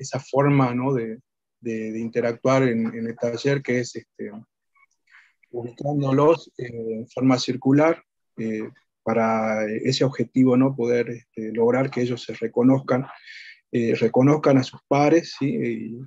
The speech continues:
y bueno, y a partir de ahí, posteriormente, este, empezar la socialización, ¿no? Que más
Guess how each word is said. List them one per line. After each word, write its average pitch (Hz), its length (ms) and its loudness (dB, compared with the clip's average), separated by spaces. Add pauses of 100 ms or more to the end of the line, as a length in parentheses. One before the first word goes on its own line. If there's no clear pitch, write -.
(460)
y 113 400 -16
bueno, 117 260 -8 (540)
y 120 100 4
a 117 100 6
partir 127 360 4
de 139 60 8
ahí, 143 260 8
posteriormente, 131 760 2
este, 107 680 -8
empezar 117 500 0
la 117 140 2
socialización, 110 840 -4
¿no? 131 120 -2
Que 120 140 -2
más 113 140 0